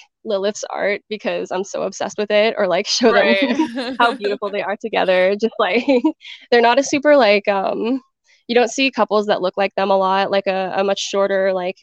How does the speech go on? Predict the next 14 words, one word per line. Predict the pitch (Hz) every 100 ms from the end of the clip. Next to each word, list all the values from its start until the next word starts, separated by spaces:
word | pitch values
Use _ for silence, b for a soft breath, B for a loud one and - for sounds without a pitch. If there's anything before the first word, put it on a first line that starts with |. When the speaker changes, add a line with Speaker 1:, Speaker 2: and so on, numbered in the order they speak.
| -
Speaker 1:
um, | 185 - 196 233 - _ B B B _ _
a | - 208 185
darker, | 196 185 196 190
like, | 185
Asian | - 190 196
girl, | 185 170 175
and | 185
then, | 185
like, | 190
a | 196 -
taller | 180 185
guy | 185 190 185 185 190
who, | 202 175
like, | 175 170